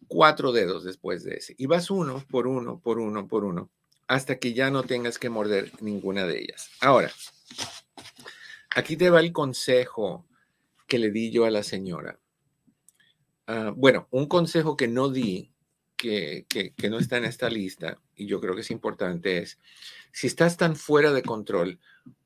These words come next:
usa guantes. Sean estos guantes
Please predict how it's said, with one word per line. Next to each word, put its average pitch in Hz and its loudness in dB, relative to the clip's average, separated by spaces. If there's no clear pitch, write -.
usa 180 2
guantes. 151 -6
Sean 127 4
estos 127 0
guantes 120 0